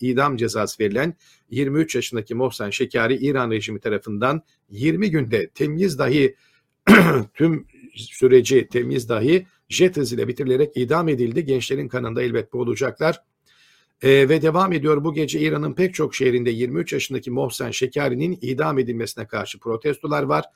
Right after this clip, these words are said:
Pek çok çatışma bilgisi ve görüntüsü de geliyor. "İran rejimi protestolar gerekçesiyle verilen idamların ilk infazını gerçekleştirdi ama buna pişman olacaklar." demiş.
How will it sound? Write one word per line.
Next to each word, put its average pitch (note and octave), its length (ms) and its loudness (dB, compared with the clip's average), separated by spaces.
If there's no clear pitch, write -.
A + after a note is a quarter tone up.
Pek - 220 2
çok F3+ 200 -2
çatışma D3+ 480 -4
bilgisi C3 360 -4
ve A#2+ 80 0
görüntüsü B2 540 -4
de F3+ 60 4
geliyor. C3 420 0
"İran D3 360 4
rejimi A2+ 320 0
protestolar C3 600 -4
gerekçesiyle A2 680 -2
verilen A#2+ 400 0
idamların B2 640 -4
ilk C3+ 240 -8
infazını A2 480 -6
gerçekleştirdi G#2+ 840 -6
ama A#2 260 -4
buna A#2 200 -6
pişman A2+ 400 -8
olacaklar." G2 600 -10
demiş. B2 340 -6